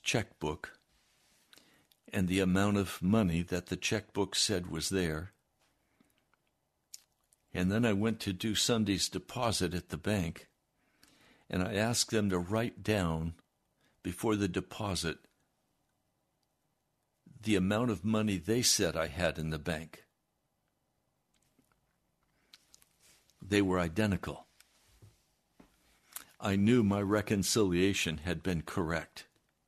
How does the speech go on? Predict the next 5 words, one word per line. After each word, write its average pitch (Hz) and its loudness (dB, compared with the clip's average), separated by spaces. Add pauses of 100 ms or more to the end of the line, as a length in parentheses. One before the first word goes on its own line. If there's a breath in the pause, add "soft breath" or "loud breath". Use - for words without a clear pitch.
(1200)
I 98 -8
reconciled 85 2 (200)
the 90 0
bank 98 0 (420)
checkbook - -6